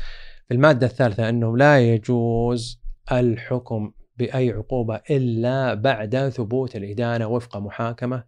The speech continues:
ت-، تتم وفق المقتضى الشرعي والنظامي، وفق ما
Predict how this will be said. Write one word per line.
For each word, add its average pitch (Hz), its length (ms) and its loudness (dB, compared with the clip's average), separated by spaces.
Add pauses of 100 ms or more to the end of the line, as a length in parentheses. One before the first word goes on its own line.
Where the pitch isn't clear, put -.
ت-، 113 60 -6
تتم 113 440 -4
وفق 113 180 -8
المقتضى 104 400 -6
الشرعي 127 380 -4
والنظامي، 117 600 0
وفق 131 340 -2
ما 120 320 0